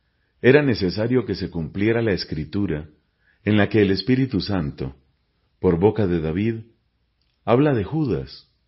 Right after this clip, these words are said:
que fue el jefe de los que apresaron a Jesús. Él era uno de los nuestros y había recibido su parte en nuestro ministerio, pero, después de haber comprado un campo con el precio de su crimen,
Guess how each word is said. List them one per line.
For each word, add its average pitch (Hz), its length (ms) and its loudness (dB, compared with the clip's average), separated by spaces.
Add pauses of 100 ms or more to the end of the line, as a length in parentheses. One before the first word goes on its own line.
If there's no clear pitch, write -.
(320)
que 95 120 2
fue 95 140 6
el 117 80 4
jefe 131 300 0
de 92 80 2
los 76 160 -6
que - 80 -4
apresaron 85 500 -4
a 90 60 -6
Jesús. 92 680 -8 (1160)
Él 135 160 6
era 180 180 6
uno 160 240 2
de 110 60 4
los 80 180 0
nuestros 92 500 0
y 92 40 2
había 85 200 2
recibido 85 520 0
su 80 180 -6
parte 85 300 -2
en 90 80 -2
nuestro 80 260 -6
ministerio, 76 760 -4 (1160)
pero, 107 520 2 (520)
después 135 320 2
de 139 80 4
haber 117 180 2
comprado 104 440 -2
un 92 140 -2
campo 92 380 -4
con 78 160 -4
el 73 100 -6
precio 92 320 -2
de 85 80 0
su 76 160 -10
crimen, 87 540 -4